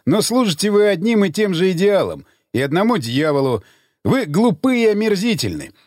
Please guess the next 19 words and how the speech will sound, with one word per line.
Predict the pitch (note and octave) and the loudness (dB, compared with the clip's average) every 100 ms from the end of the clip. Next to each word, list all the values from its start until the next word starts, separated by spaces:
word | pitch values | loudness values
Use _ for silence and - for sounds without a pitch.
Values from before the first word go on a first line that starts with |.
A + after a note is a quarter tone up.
| _ _ | _ _
Быть | G2 D#3+ | -2 0
может, | G#3 A#3+ - | 0 0 0
не | A3 | 0
вы | B3+ C4 | 2 2
убили | F#3 C#3+ F3 D3+ | 0 0 0 0
ирландцев | D3 G3+ A3 C#3+ A#2 F2 | 2 2 0 0 -4 -2
в | B2+ | 0
Лондон-Дерри, | E3 C3 C#3+ C#3 C#3 G#2+ F2 - _ _ _ _ - | 0 0 0 0 -2 -2 -6 -14 _ _ _ _ -2
но | F3+ A#3 E3+ | 2 2 2
разгромленные | G3 D3+ G3+ A3+ G3+ F#3 F3+ | 0 0 0 2 2 2 2
резервации, | E3+ D3+ F3+ G3+ A3 F3+ C3 A2 | 2 0 2 4 2 0 -2 -4
что | G2 D#3+ D3+ | -2 0 0
давали | B2+ F#3 F3+ D#3 | 0 0 0 0
часть | E3 D#3+ - | -2 -2 0
урожая, | D#3 E3+ F#3 A3 D3+ G2 _ _ _ | 0 0 2 2 0 -4 _ _ _
как | - C#3+ | -6 -2
вы | E3+ F3 - | -2 -2 0
выражаетесь, | C3 E3+ D#3 D3 G3 D#3 D#3+ D#3 | 0 0 0 0 0 0 -2 -2
Бошем. | C3+ E3 D3+ - - - | 0 0 0 -2 -10 -18